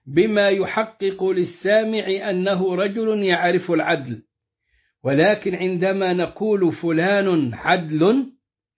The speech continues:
فكأنه هو العدل ذاته. وكذلك عندما نقول: "فلان صادق"، فمعنى ذلك أنه صاحب ذات اتصفت بالصدق،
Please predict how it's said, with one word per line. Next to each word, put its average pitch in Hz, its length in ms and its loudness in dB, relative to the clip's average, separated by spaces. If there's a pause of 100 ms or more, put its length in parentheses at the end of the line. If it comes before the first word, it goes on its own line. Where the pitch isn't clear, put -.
(520)
فكأنه 196 720 0
هو 185 340 2
العدل 170 520 0
ذاته. 151 480 -2 (960)
وكذلك 185 760 0
عندما 202 580 -2
نقول: 190 400 0
"فلان 190 600 0
صادق"، 202 520 0 (720)
فمعنى 196 640 0
ذلك 196 580 0
أنه 190 680 -2
صاحب 190 560 -2
ذات 185 420 0 (720)
اتصفت 196 760 -2
بالصدق، 185 540 -2